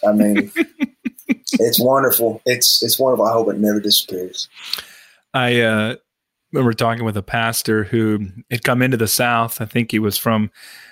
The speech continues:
Speaker 2: actually Europe. And he said,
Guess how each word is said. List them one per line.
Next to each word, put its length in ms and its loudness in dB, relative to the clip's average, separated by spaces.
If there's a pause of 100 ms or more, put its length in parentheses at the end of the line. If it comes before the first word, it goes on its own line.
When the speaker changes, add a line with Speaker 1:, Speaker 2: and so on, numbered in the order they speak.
(280)
Speaker 2:
actually 480 2
Europe. 560 2
And 540 2
he 200 2
said, 480 2